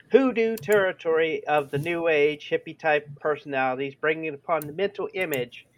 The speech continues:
of the hippie trippy home girls in homespun skirts, searching for the fairy rings in the woods, burning incense, whose home and cluttered, uh, are cluttered with crystals.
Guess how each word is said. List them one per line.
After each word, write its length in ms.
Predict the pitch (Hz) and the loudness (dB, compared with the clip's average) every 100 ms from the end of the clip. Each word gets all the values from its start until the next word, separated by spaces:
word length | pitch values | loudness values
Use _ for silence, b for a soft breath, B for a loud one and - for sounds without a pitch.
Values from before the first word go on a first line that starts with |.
| b b b b - | b b b b -8
of 260 | 156 147 135 | 0 0 4
the 280 | 143 139 123 _ _ | 4 4 2 _ _
hippie 260 | 214 214 185 | 2 2 2
trippy 640 | - 208 190 147 135 110 | 4 4 2 -2 -4 -6
home 360 | - - 185 175 - _ - | -10 -2 -2 -2 -10 _ 0
girls 420 | 151 165 165 151 | 4 4 2 -2
in 100 | 147 | -8
homespun 640 | 147 156 139 - 151 143 | -6 -8 -6 2 2 2
skirts, 720 | 135 - 147 135 135 - - - B B B B _ _ _ | -6 -4 2 2 0 -8 -18 -18 B B B B _ _ _
searching 480 | - 254 269 262 240 | 4 4 4 -2 -4
for 360 | 233 226 220 | 4 6 6
the 100 | 214 | 4
fairy 340 | 208 - 208 202 | 0 4 6 8
rings 360 | 196 202 196 | 6 2 4
in 80 | 208 | 6
the 80 | 208 | 6
woods, 640 | 151 180 185 - - - _ _ | 2 -2 -2 -6 -16 -20 _ _
burning 280 | 170 247 233 | 0 2 0
incense, 520 | 240 - 175 135 - - | -2 0 0 -2 -10 -8
whose 180 | 165 - | -6 -4
home 260 | 175 190 | 0 0
and 140 | 190 175 | -2 -6
cluttered, 420 | - 165 151 135 127 - - | 2 2 2 -2 -10 -14 -8
uh, 160 | 135 123 | -6 -4
are 140 | 120 | -8
cluttered 460 | - 214 254 233 220 160 | 2 4 6 6 2 2
with 240 | 196 202 | 0 0
crystals. 720 | - 220 220 135 92 - - | 2 2 2 -6 -10 -14 -20